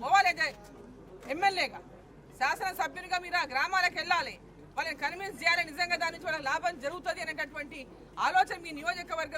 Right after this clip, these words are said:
ప్రజలకు లాభం చేయాలి, వాళ్ళకు మేలు చేయాలనేటటువంటి ఆలోచన ఉంటే మీరు వాళ్ళ దగ్గరికి వెళ్ళి వాళ్ళని ఒప్పించి వాళ్ళలో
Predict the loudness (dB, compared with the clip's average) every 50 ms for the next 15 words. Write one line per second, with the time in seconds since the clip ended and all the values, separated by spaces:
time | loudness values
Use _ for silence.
0 | -6 -6 -6 -6 -6 -6 -4 0 0 0 0 0 -2 -6 -4 -2 -2 -2 0 -2
1 | -4 -4 -6 -10 -16 -18 -16 -4 -2 0 0 0 0 -2 -4 -4 -4 -4 -4 -4
2 | -4 -4 -4 -2 -4 -4 -6 -6 -6 -8 -4 -4 -4 -2 -2 -4 -6 -6 -8 -10
3 | -8 0 4 6 6 6 4 2 -6 -20 -18 -16 -14 -10 -8 -6 -6 -8 -8 -10
4 | -12 -12 -12 -14 -14 -14 -12 -12 -12 -12 -10 -10 -10 -10 -10 -10 -12 -14 -14 -14
5 | -16 -16 -14 -12 -10 -8 -8 -8 -8 -10 -12